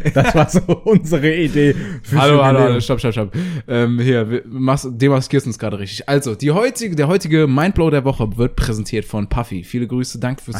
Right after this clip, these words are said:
Speaker 2: Zusehen.
Speaker 1: endlich, Grüße.
Speaker 2: Von einem Zuhörer. Und zwar geht es um das Solarsystem. Sagt ihr was, ne? Kennt man ja so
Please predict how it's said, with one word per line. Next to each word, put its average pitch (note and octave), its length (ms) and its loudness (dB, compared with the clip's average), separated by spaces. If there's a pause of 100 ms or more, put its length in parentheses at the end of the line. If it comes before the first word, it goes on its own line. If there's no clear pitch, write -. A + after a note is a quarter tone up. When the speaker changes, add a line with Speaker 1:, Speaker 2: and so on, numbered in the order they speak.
Speaker 2:
Zusehen. C3 180 0 (100)
Speaker 1:
endlich, G#2+ 540 -2
Grüße. G#2+ 140 0
Speaker 2:
Von C3 120 2
einem D#3 360 0 (200)
Zuhörer. F3+ 720 2 (800)
Und D#3+ 160 0
zwar A#2 320 -2 (880)
geht C#3 140 0
es D3 100 -4
um B2+ 140 -2
das B2+ 200 -2 (960)
Solarsystem. G#2+ 1160 -4 (400)
Sagt G2 320 -8
ihr F#2+ 120 -8
was, - 280 -14
ne? E3+ 360 0 (140)
Kennt A2+ 180 -4
man G#2 140 -2
ja G2 200 -4
so F#2+ 280 -6